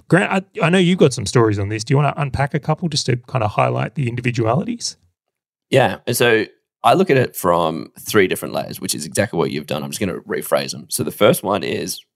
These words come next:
Speaker 2: what's the revenue that you're getting every single month, which is your rental yield? Awesome. What is the running expenses, excluding debt, of that property, which you've mentioned, like the insurance, the council fees, all those kind of fun things. Uh, and then the last one is, like, the debt,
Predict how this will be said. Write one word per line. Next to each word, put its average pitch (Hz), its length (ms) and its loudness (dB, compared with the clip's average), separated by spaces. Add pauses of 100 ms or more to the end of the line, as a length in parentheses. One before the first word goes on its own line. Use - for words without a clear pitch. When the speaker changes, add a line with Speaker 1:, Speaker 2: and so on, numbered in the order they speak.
Speaker 2:
what's - 180 0
the 82 80 -10
revenue 85 340 -6
that 80 160 -8
you're 85 60 -12
getting 98 300 -2 (160)
every 92 180 0
single 82 220 -4
month, 107 240 0
which 73 160 -8
is - 260 -10
your 69 220 -12 (120)
rental 101 280 -2
yield? 165 160 -2 (280)
Awesome. 104 320 0 (420)
What 123 180 2
is 120 180 2
the 95 140 -2
running 92 400 -2
expenses, - 1000 -4 (100)
excluding - 440 -4
debt, - 240 -4 (480)
of 85 160 2
that 104 180 -4
property, 131 400 -2
which 92 220 -10
you've 87 120 -6
mentioned, 87 340 -2
like 85 160 -8
the 80 160 -4
insurance, 85 640 0
the 76 240 -10
council 80 340 -6
fees, 87 240 -6
all 85 140 -6
those 80 200 -8
kind 73 160 -10
of 80 60 -14
fun 80 220 -8
things. 113 300 -4 (500)
Uh, 95 240 2
and 117 100 2
then 120 80 4
the 110 60 0
last 110 340 2
one 104 160 -4
is, 67 320 -6
like, 80 180 -8
the 107 240 -2
debt, - 460 -4